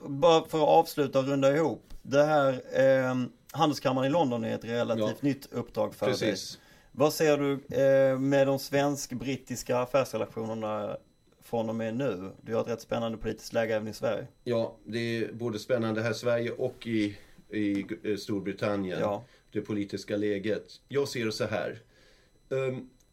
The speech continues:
Speaker 2: om Brexit kommer eller inte, det är ingen som vet det.
Speaker 1: Nej.
Speaker 2: Men, ehm, du kan inte stoppa en internationalisering.
Speaker 1: Nej.
Speaker 2: Det är min syn, min mycket starka syn. Så vad som än kommer,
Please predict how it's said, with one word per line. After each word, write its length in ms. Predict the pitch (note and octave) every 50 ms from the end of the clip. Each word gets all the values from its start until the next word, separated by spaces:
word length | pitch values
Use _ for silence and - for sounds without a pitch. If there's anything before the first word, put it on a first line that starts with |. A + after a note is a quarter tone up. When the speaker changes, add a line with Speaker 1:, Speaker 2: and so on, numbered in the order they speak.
| _ _ _ _ _ _ C#3 C3 A#2+ - _
Speaker 2:
om 160 | - D#3 D3+
Brexit 420 | C3+ C3 C#3 C3+ - - F3 D#3 -
kommer 300 | - D3 C#3 C3+ C3 B2+
eller 180 | B2 B2+ B2
inte, 460 | B2+ A2+ G2 F#2+ - - B2 B2+ C#3+ -
det 60 | -
är 80 | A#2 A2+
ingen 160 | A2 A2 G#2
som 180 | G#2 - A2+ G2
vet 240 | G2 G2 G2 F#2+ -
det. 240 | A#2+ A#2+ D#3 E3+ D#3 C3+
Speaker 1:
Nej. 280 | - - A2+ G#2 G#2 C3 - _
Speaker 2:
Men, 440 | B2 B2 C#3 C#3+ C#3 C3+ C#3 C#3
ehm, 280 | - C3+ C3+ C3 C3+ C#3 - - _ -
du 100 | - C#3+
kan 220 | - D#3 D#3+ D#3
inte 180 | D3+ D3+ - B2
stoppa 340 | - - B2 - - C3
en 80 | B2+ B2
internationalisering. 1300 | A#2 A2 - A2+ A2+ A2 A2 - A#2+ A2+ A2 A2+ A2 A2 - - C3 B2 G#2 - - A2 - - A2 - _
Speaker 1:
Nej. 260 | - A2 A2+ A2+ A#2
Speaker 2:
Det 60 | C3+ C#3
är 40 |
min 200 | B2+ B2+ A#2+ A2+
syn, 340 | G#2+ - - A#2 G#2+ F#2 G2+
min 180 | A#2 B2 A#2+ B2
mycket 280 | C#3+ C#3+ C#3+ - B2
starka 380 | - - B2+ A2 G#2 - A#2 G#2+
syn. 360 | - - C3 G#2+ E2 D2+ F#2+ - - - - - - -
Så 160 | - - D#3
vad 260 | C#3 C3 F3 F3 E3+
som 140 | - F3 D3
än 200 | C#3+ C3 B2+ B2+
kommer, 420 | B2 - C3+ C3 C3 B2+ A2+ G#2